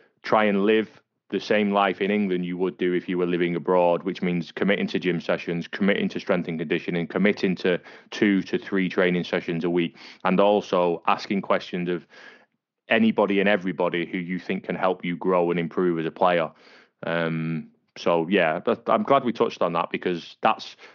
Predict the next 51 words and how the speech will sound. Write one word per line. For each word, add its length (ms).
that's 200
something 320
I 320
wanted 420
to 100
kinda 240
get 160
out 220
there, 320
probably 300
way 140
even 280
before 320
this. 220
I 140
have 140
the, 160
I 100
have 160
the 80
discussion 480
with 160
at 120
least 200
a 40
couple 280
of 60
people 420
this 100
season 380
about 240
going 240
abroad. 380
You 60
know, 80
Mikey 340
was 120
gonna 160
go 120
out 160
the, 180
uh, 120
I 60
think 160
it 60
was 100
the 60
beginning 260
of 100
last 260
season, 420